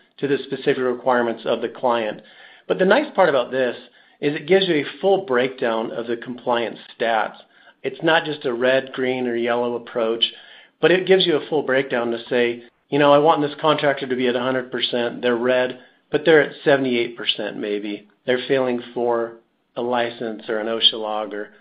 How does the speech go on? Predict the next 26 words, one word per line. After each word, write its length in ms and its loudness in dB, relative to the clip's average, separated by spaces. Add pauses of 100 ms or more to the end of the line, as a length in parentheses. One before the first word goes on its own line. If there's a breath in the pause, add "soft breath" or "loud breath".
(200 soft breath)
whatever 300 2
that 180 -2
might 280 -6
be. 280 -8 (420 soft breath)
It, 240 -2
ultimately, 580 2
it 140 -4
gives 180 2
you 140 -2 (140)
full 180 2
vision, 460 2 (100)
full 220 0
view, 400 -4
full, 340 -2 (160)
full 200 0
access 560 0
into 380 -6 (280 loud breath)
this 140 -2 (100)
contractor's 560 0
qualification. 640 0
And 160 -2
again, 300 0
it 120 0
allows 320 0
you 140 -6 (140)
to, 260 -2